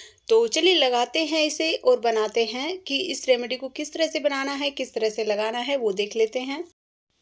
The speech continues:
तो यहाँ पे इस रेमेडी को बनाने के लिए सबसे पहले मैंने यहाँ पे केसर का यूज़ किया है। केसर जो है ना हमारे चेहरे के लिए बहुत ज़्यादा अच्छी होती है, हमारे रंग को निखारती है, हमारे चेहरे पे बहुत अच्छा ग्लो लाती है।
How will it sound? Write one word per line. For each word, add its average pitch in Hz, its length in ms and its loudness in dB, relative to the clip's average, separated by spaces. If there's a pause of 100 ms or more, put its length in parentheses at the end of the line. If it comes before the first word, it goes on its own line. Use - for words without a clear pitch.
(720)
तो 359 80 2
यहाँ 330 260 4
पे 370 120 2
इस 370 240 4
रेमेडी 339 300 2
को 349 100 -2
बनाने 285 320 0
के 311 100 -8
लिए 302 120 -2
सबसे 302 280 0
पहले 302 240 2
मैंने 277 240 0
यहाँ 262 180 0
पे 285 80 0
केसर 269 380 2
का 320 120 0
यूज़ 254 380 0
किया 254 220 4
है। 269 200 2
केसर 285 420 2
जो 359 140 4
है 311 120 4
ना 277 140 0
हमारे 277 220 0
चेहरे 269 280 2
के 285 120 -8
लिए 294 120 -2 (120)
बहुत 226 340 2
ज़्यादा 254 260 4
अच्छी 240 280 2
होती 247 220 0
है, 262 80 6
हमारे 254 280 2
रंग 254 240 0
को 359 140 2
निखारती 277 500 2
है, 285 180 0
हमारे 247 280 0
चेहरे 247 220 -2
पे 254 140 -6
बहुत 208 340 -6
अच्छा 240 160 -2
ग्लो 214 340 2
लाती 254 360 0
है। 269 180 2